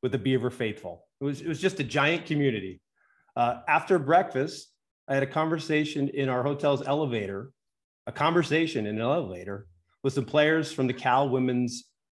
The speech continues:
volleyball team who are also staying there. It seemed unnatural at first, but it's more natural.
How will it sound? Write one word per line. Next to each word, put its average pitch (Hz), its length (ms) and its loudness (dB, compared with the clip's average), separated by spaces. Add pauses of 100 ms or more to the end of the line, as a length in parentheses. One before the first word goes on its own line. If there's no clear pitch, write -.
volleyball 127 480 4
team 117 180 -4
who 113 60 -4
are 113 60 -2
also 110 240 -4
staying 95 380 -12
there. 87 200 -16 (880)
It 131 100 -8
seemed 208 300 0
unnatural 165 520 4
at 139 80 2
first, 151 460 -6 (560)
but 147 320 4
it's 147 140 -8
more 185 180 4
natural. 202 560 0